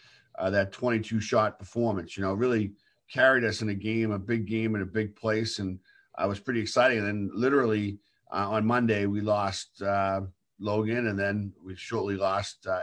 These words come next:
Alex and Benny after that. But, you know, I think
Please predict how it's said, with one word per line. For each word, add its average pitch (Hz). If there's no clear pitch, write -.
Alex 104
and 95
Benny 107
after 113
that. 92
But, 98
you 113
know, 117
I 110
think 123